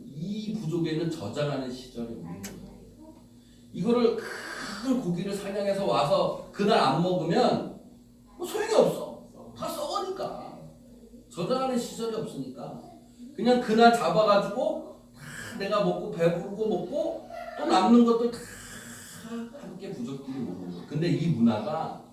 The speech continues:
이 아프리카 원주민만 있는 것이 아니죠. 우리나라에도 있어요. 우리나라가 잔치를 베풀고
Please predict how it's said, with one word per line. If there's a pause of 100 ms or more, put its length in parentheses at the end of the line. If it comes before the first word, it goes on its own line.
(400)
이
아프리카
원주민만
있는
것이
아니죠. (280)
우리나라에도
있어요. (1120)
우리나라가
잔치를
베풀고